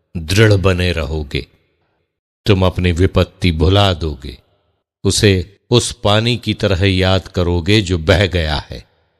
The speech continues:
तुम्हारा जीवन दोपहर के प्रकाश की तरह, तुम्हारा अंधकार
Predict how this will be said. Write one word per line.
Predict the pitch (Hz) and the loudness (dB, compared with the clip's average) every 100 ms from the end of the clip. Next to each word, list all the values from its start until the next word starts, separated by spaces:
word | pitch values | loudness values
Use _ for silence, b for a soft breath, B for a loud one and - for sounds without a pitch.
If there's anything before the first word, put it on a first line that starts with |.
| _ _ _ _ _ _ | _ _ _ _ _ _
तुम्हारा | - 85 90 85 82 | -2 2 2 2 0
जीवन | 71 82 82 78 71 64 _ _ _ - | 0 -2 0 -2 -6 -12 _ _ _ -12
दोपहर | 76 85 104 98 104 87 98 | -6 0 4 4 2 0 0
के | 90 - 85 | -4 -2 -4
प्रकाश | - - 85 92 90 82 - - | -4 -4 0 2 2 0 -4 -6
की | 92 | -6
तरह, | - 82 76 - _ _ _ _ _ _ | -2 0 -2 -6 _ _ _ _ _ _
तुम्हारा | 101 87 98 95 98 98 | 0 2 4 4 2 0
अंधकार | 95 85 - 101 98 90 82 73 | -2 -8 -6 -2 -2 -2 -6 -10